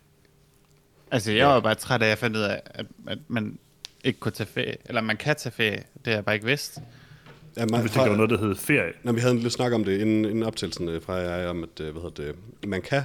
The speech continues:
Speaker 2: tage ferie fra Noget om Film, men kun hvis man rent faktisk tager til udlandet, eller gør noget generelt, der ville gøre det svært at optage.
Speaker 1: Eller, som Peter sagde, hvis man lyver om, man er syg,
Speaker 2: Ja,
Speaker 1: så
Speaker 2: ja, det er
Speaker 1: kan
Speaker 2: jo
Speaker 1: man
Speaker 2: selvfølgelig
Speaker 1: også.
Speaker 2: den, den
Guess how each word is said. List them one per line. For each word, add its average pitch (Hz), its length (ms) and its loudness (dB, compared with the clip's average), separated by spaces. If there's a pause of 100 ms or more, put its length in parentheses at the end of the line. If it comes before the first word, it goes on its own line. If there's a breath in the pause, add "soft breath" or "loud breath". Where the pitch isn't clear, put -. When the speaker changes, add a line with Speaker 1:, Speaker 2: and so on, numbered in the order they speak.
Speaker 2:
tage - 160 -2
ferie 113 260 0
fra 107 100 -8
Noget 104 140 -2
om - 60 -10
Film, 104 160 -2
men 92 200 -4
kun 104 140 -6
hvis 104 180 -6
man 90 140 -6
rent 98 160 -2
faktisk 87 260 -4 (200)
tager - 140 -6
til 92 140 -8
udlandet, 73 380 -8
eller 76 160 -8 (140)
gør 87 160 -2
noget 87 280 -4
generelt, 87 320 -4
der 87 60 -6
ville 82 160 -8
gøre 76 120 -6
det 78 80 -8
svært 76 180 -8
at - 60 -12
optage. - 260 -14 (680 soft breath)
Speaker 1:
Eller, 123 480 4
som 120 180 -4
Peter 113 260 4
sagde, 107 240 2
hvis 104 160 -2
man 120 120 2
lyver 120 300 4
om, 101 160 6
man 98 240 -4
er 95 40 -4
syg, - 180 -6
Speaker 2:
Ja, 104 100 -4
Speaker 1:
så 143 60 2
Speaker 2:
ja, 165 80 6
det - 20 8
er 104 40 2
Speaker 1:
kan - 40 -2
Speaker 2:
jo 113 60 6
Speaker 1:
man 127 40 6
Speaker 2:
selvfølgelig 104 300 0
Speaker 1:
også. 85 180 -2
Speaker 2:
den, 82 100 0
den 80 80 -8